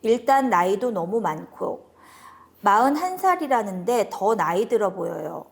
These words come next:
결정적으로 싫은 마음이 생긴 포인트가 있는데요.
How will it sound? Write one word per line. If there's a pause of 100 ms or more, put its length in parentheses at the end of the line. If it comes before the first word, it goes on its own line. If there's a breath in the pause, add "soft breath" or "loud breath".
(760 soft breath)
결정적으로
싫은
마음이
생긴
포인트가
있는데요.